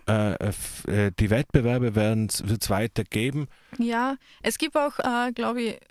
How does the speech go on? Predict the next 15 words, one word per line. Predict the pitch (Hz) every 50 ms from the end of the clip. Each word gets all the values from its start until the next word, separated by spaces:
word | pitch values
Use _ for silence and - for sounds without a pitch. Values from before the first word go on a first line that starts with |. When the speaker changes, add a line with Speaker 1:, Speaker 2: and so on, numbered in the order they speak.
| _ _ _ _ _ _ _ _
Speaker 2:
es | 226 - -
gibt | - 247 - -
viele | - 247 233 220 214
neue | 202 208 214 247 302 330 320
Namen | 302 277 262 262 262 269 269 262 262 233
und, | - - 214 202 196 - -
und | 202 202 196 202 - - _ _ _ _ _ _ _ _ _ _ _
frische, | _ - - - 269 262 - - 262 247 240 240 240 226 - - - - 208 208 214 208 214 214 190
äh, | - _
Gesichter | - 226 - - 294 - - - - 269 254
dann, | - 240 233 240 247
falls | 226 - 208 196 202 -
sie | 202
kommen | - - - 214 240 269 254 240
können. | - 240 233 240 240 247 254 262